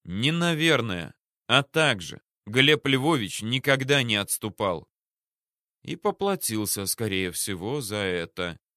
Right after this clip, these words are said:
Горько усмехнулась Федорова. Эх, вот если бы сейчас он был рядом,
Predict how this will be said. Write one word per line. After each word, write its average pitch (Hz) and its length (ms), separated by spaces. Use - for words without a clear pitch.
Горько 143 480
усмехнулась 107 720
Федорова. 95 680
Эх, 135 320
вот 98 220
если 127 240
бы 120 140
сейчас 131 440
он 127 160
был 120 180
рядом, 113 480